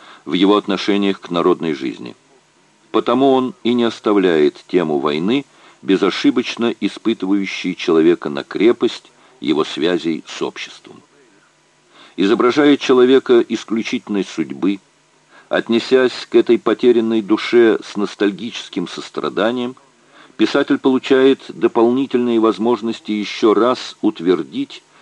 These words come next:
непререкаемые общественные законы.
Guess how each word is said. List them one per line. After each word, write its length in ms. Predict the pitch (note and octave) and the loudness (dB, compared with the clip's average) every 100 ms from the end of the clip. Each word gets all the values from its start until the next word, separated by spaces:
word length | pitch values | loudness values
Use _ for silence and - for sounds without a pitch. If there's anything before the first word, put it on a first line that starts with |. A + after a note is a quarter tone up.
| _ | _
непререкаемые 1160 | D#2+ A2+ - G2 F2+ - G#2+ B2+ B2 A#2+ A#2 G#2+ | -4 -2 2 2 2 0 -2 -2 -2 -4 -4 -4
общественные 760 | F2+ - G#2 F#2+ - F2 E2+ | -6 -6 -4 -4 -4 -6 -6
законы. 440 | D2+ D#2+ - B1 | -6 -8 -10 -16